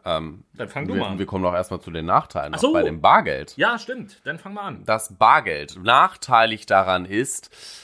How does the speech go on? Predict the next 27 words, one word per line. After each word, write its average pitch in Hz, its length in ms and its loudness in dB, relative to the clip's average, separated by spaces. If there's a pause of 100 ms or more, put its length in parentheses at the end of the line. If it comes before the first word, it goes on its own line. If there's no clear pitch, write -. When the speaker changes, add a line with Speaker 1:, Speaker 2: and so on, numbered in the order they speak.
(760)
Speaker 1:
da 85 100 -14
fällt 104 220 -14
mir 98 80 -10
garantiert 95 400 -8
nicht 98 120 -12
so 95 80 -12
viel - 200 -14
ein, 101 160 -10
tatsächlich. 85 500 -14
Speaker 2:
Ja, 147 80 -4
dann 175 80 -2
Speaker 1:
Ich 170 80 0
Speaker 2:
hab 202 100 2
ich 202 140 -2
auf 156 100 -4
jeden 127 140 -6
Fall 120 160 4
schon 131 120 2
mal 127 100 6
einen 107 100 8
Speaker 1:
Okay. 113 140 6
Speaker 2:
Punkt. - 60 -20 (320)
Nachte-, 175 560 4
nachteilig 180 580 2
am 147 140 0
Bargeld 190 580 4
ist, - 420 -2